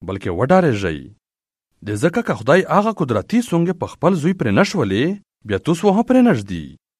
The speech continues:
بیا د خدای مهرباني او سخته فیصله په پام کې ونیسئ. خدای د یغې خلک په مخ کې سخت ګیری دی چې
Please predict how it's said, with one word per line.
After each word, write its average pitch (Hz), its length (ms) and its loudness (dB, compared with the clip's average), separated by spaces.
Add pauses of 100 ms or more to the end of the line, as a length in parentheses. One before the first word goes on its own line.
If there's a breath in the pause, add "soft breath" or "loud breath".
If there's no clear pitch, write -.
(420)
بیا 101 120 0
د 98 140 -6
خدای 135 280 2
مهرباني 110 480 2 (380)
او 95 80 -6
سخته 202 420 0
فیصله 107 380 0
په 196 200 -2
پام 240 200 0
کې - 160 -2
ونیسئ. 85 400 -6 (760)
خدای 143 280 2
د 208 80 0
یغې 214 360 2
خلک 180 220 -2
په 156 140 -4
مخ 110 200 -4
کې 196 100 -6 (100)
سخت 190 240 -6
ګیری 180 360 0
دی 80 140 -8 (520)
چې - 80 -2